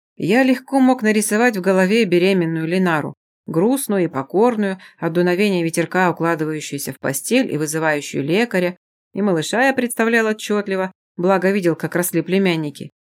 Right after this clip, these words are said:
Но чтоб мать моего малыша вот так от души хохотала и валялась в обнимку с драконом и ребёнком, моё воображение никак не могло нарисовать. Зато почему-то легко предала мои семейные ценности и словно ластиком стёрла сейчас и Гарда, и малышню,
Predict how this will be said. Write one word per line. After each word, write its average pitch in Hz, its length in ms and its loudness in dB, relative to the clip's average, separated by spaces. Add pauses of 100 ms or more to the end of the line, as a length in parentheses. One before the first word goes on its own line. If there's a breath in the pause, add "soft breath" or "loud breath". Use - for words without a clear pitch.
(240)
Но 190 120 -2
чтоб 220 280 -4
мать 247 260 2
моего 208 260 2
малыша 214 600 0
вот 165 200 -2
так 220 260 0
от 160 100 -2
души 170 280 -4
хохотала 180 640 -2
и 165 60 0
валялась 180 460 -2
в 165 60 0
обнимку 202 440 0
с 180 40 -6
драконом 196 580 2
и 180 60 2
ребёнком, 185 540 0 (420)
моё 180 260 2
воображение 214 640 2
никак 254 380 0
не 156 100 -4
могло 156 280 -2
нарисовать. 143 600 -8 (640)
Зато 196 360 -2
почему-то 254 500 0
легко 285 420 -2
предала 214 480 2
мои 196 220 0
семейные 185 640 0
ценности 180 600 -2 (260)
и 202 80 -4
словно 240 420 2
ластиком 226 500 0
стёрла 175 440 -2
сейчас 143 440 -6
и 143 120 -4
Гарда, 233 440 2
и - 160 -8
малышню, 156 580 -4